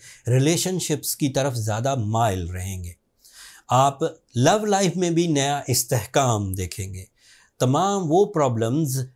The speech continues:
जो रिश्तेदारी की आपकी सिंसेरिटी के बावजूद उलझनें पैदा हो रही थी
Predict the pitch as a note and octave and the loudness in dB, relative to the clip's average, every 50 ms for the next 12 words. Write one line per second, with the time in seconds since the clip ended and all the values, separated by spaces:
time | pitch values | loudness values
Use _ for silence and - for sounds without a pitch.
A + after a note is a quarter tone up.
0 | _ - A#2 B2+ C#3 C#3+ C3 B2 B2+ B2 - - D#3+ C#3 A#2+ B2+ C3+ D#3 G3 A3 | _ -2 0 0 2 2 2 2 2 2 2 2 2 4 4 4 4 4 4 4
1 | A3+ G#3+ F3+ - _ _ - D#3+ C#3+ C#3 C#3 C#3 C#3+ D3 D3 C#3+ - - C3+ D3 | 2 0 -2 -6 _ _ 2 2 4 4 4 4 2 0 -2 -6 -4 0 0 0
2 | D3+ - - G3+ - - F#3+ F#3 E3+ - - F3+ F3+ E3+ G3 G3 E3+ F#3 E3 B2+ | 2 2 0 2 2 2 2 2 2 2 2 2 2 2 0 2 2 2 2 4
3 | C3+ C#3 C#3+ C#3+ C#3+ E3 G3+ G#3+ E3+ F3 E3+ D#3+ D#3 D3 C3 C#3+ D3 D#3 D3+ C3 | 4 4 2 2 2 2 2 2 2 2 2 4 4 4 4 2 2 2 2 2
4 | C#3 A#2 A2+ A#2+ A2 A2 A2+ A2+ A#2 A#2 A2+ - D3 F3 G3 G3 - | 0 0 2 2 0 0 0 0 0 -2 -2 -2 -2 -2 -2 -6 -12